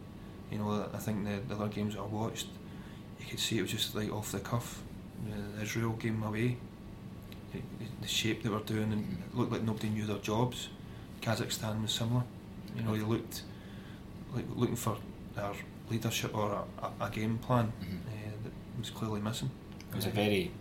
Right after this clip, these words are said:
Speaker 2: inexperienced defence in Kazakhstan, wasn't it? And I think it, it showed with McKenna, uh, and Shinnie, who know each
Speaker 1: Bates.
Speaker 2: other at club level, but Shinnie's not a left back
Speaker 1: No,
Speaker 2: anymore.
Speaker 1: Shinnie's not a left back,
Speaker 2: And
Speaker 1: yes.
Speaker 2: you've got
Speaker 1: There's
Speaker 2: Bates,
Speaker 1: obviously
Speaker 2: who's
Speaker 1: Bates,
Speaker 2: relatively
Speaker 1: yeah.
Speaker 2: uncapped.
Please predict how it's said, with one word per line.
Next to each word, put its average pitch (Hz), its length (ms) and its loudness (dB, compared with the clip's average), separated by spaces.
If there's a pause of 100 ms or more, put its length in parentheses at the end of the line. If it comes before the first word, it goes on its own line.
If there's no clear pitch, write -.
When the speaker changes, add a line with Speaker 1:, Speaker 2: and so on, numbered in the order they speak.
(240)
Speaker 2:
inexperienced 95 680 4 (180)
defence 95 460 2
in 185 100 4 (140)
Kazakhstan, 92 540 2
wasn't 95 280 0
it? 104 60 4
And 87 80 6
I 87 40 4
think 90 260 0
it, - 100 -2 (180)
it - 120 -6
showed 190 420 6 (100)
with - 320 -2 (560)
McKenna, 92 600 6 (1040)
uh, - 40 -8
and 82 420 0
Shinnie, 90 260 6
who 87 80 4
know 95 80 6
each - 120 4
Speaker 1:
Bates. 90 100 2
Speaker 2:
other 87 100 0
at - 60 -4
club 87 220 2
level, 87 160 2
but - 140 2
Shinnie's 95 340 6
not 76 160 4
a - 40 4
left - 200 2
back 87 140 6
Speaker 1:
No, 139 80 10
Speaker 2:
anymore. 113 160 10
Speaker 1:
Shinnie's 110 220 8
not 104 100 6
a - 20 6
left 101 240 0
back, 110 220 0
Speaker 2:
And 107 120 2
Speaker 1:
yes. - 140 0
Speaker 2:
you've 113 140 4
got 120 100 10
Speaker 1:
There's 190 140 12
Speaker 2:
Bates, 104 160 8
Speaker 1:
obviously - 60 4
Speaker 2:
who's 110 120 8
Speaker 1:
Bates, 92 120 6
Speaker 2:
relatively 92 280 2
Speaker 1:
yeah. 87 60 4
Speaker 2:
uncapped. 90 500 4